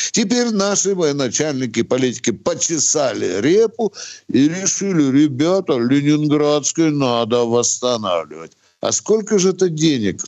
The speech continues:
народных денег, из нашего с вами кармана сожрет эта глупость, эта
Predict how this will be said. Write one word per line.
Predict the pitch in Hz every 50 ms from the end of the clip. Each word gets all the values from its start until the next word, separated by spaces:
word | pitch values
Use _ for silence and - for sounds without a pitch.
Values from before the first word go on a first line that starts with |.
| -
народных | - - 107 113 110 120 139 143 117 85 78 85 76 73 76
денег, | 90 123 147 147 143 127 82 - - - - _ _ _ _ _ _ _
из | - - 101 -
нашего | 104 127 143 143 - 101 98 101
с | 95 - -
вами | 110 104 92 85 80
кармана | - - 98 90 90 98 123 139 135 120 107 87 95 - - - - -
сожрет | - - - 127 160 170 160 123 123 135 131 127 127 120 110 - -
эта | 117 107 - - 104
глупость, | 101 95 120 120 117 107 92 78 - 92 87 -
эта | 98 82 - 110 90